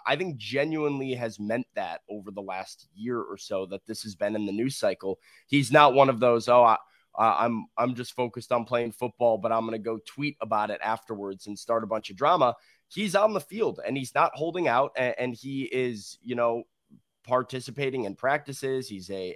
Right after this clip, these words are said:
a great on the field, great in the locker room, gets the job done. So, like, I, I've always respected the way that he has handled that. And I certainly agree that, like, social media isn't always reality, but social media could be indicative of what is being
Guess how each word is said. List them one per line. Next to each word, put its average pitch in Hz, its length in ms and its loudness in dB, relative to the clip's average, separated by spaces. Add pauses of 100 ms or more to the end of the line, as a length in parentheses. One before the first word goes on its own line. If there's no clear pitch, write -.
a 98 180 -8 (180)
great 117 360 -2
on 127 180 6
the 131 80 -2
field, 123 340 -4
great 135 240 -2
in 127 60 -10
the 131 80 0
locker 123 340 0
room, 127 240 -4 (420)
gets 151 200 4
the 147 120 -4
job 127 280 4
done. 143 220 6
So, 135 180 -2
like, 131 240 0
I, 113 180 0
I've 131 160 2
always 170 220 -2
respected 147 640 -4
the 139 60 -4
way 131 180 0
that 117 160 -4
he 113 120 -8
has 107 120 -10
handled 117 320 -4
that. 104 140 -2
And 92 80 -6
I 113 80 -2
certainly 135 500 -4
agree 117 300 -6
that, 104 200 -8
like, 98 220 -4 (320)
social 185 340 -4
media 175 240 0
isn't 143 280 0
always 135 260 -2
reality, 104 640 0 (360)
but 127 280 6 (400)
social 165 360 -2
media 160 240 0
could 156 220 -10
be 143 140 -4
indicative 127 640 -6
of 113 440 2 (640)
what 120 600 2
is 135 240 -4
being 117 420 -2